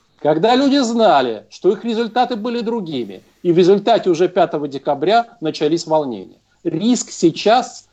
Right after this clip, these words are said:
гораздо выше, потому что нет никакого экономического подъема, есть длительный экономический спад.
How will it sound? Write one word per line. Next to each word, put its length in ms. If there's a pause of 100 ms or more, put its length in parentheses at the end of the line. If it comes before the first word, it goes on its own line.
гораздо 540
выше, 400 (220)
потому 320
что 200
нет 420
никакого 520
экономического 640
подъема, 520
есть 140
длительный 480
экономический 640
спад. 420